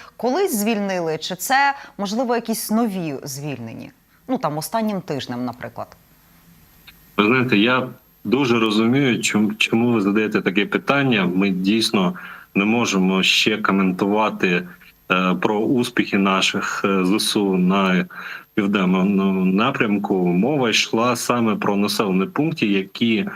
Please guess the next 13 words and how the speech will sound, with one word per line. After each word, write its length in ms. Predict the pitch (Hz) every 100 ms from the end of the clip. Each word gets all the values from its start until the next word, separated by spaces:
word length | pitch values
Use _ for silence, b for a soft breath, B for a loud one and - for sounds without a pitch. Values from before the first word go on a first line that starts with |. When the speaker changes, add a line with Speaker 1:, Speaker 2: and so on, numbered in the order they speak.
| B B B _ -
Speaker 2:
е, 240 | 90 90
скажімо 400 | 90 110 98 98
так, 340 | 98 104 101 -
і 140 | 113 107
були 360 | 104 104 104
раніше 460 | 98 98 151 151 147
звільнені, 540 | 113 131 120 113 110 107
і 100 | 110
не 160 | 104
були 320 | 95 98 101 127
окуповані, 800 | 127 127 143 123 123 117 120 -
і, 360 | 107 110 117 113 B B B _ 98
е, 520 | 98 101 101 98